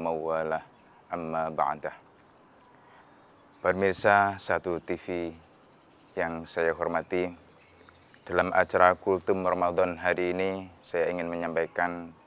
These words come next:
tema tentang Ramadan merupakan simbol dari persatuan bangsa.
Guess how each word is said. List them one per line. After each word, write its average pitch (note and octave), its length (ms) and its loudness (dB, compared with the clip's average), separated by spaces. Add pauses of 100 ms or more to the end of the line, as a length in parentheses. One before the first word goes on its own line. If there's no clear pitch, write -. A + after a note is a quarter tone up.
(100)
tema F2 480 -4 (480)
tentang E2+ 320 0
Ramadan F#2+ 640 2
merupakan E2 720 -4 (1040)
simbol G2 640 2
dari F2+ 400 -2
persatuan E2 880 -4
bangsa. D#2+ 400 -8